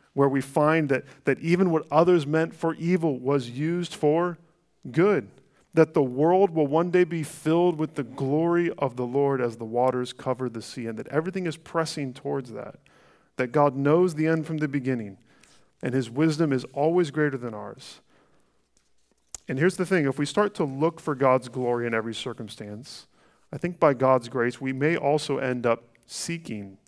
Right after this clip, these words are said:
God's glory in all circumstances.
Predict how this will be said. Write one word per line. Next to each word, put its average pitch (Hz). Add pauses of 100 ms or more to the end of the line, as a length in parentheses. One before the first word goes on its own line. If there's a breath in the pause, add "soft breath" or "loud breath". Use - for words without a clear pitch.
God's 107
glory 101 (640)
in 113
all 98
circumstances. -